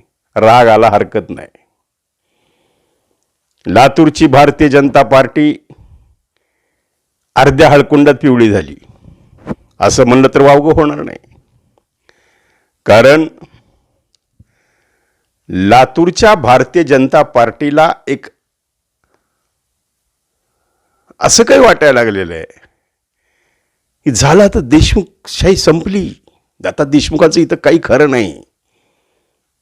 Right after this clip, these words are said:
पण थोडंसं तुम्ही शांतपणे जर विचार केला मित्रांनो, जर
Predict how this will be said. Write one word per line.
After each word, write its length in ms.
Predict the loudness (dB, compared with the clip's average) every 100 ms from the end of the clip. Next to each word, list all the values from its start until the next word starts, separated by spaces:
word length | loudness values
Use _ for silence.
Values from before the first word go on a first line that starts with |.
| _ -8
पण 160 | -6 -6
थोडंसं 360 | -4 -2 -2 -4
तुम्ही 280 | -6 -10 -10
शांतपणे 680 | -4 -2 0 -4 -4 -2 0
जर 100 | 0
विचार 320 | 0 0 0
केला 240 | -2 -6 -6
मित्रांनो, 580 | -12 -14 -16 -16 -20 -20 _ _ _ _ _ _ _ _ _ _ _ _ _ _ _ _ _ _ _ _ _ _ _ _ _ _ _ -20 -6
जर 480 | 0 4 4 4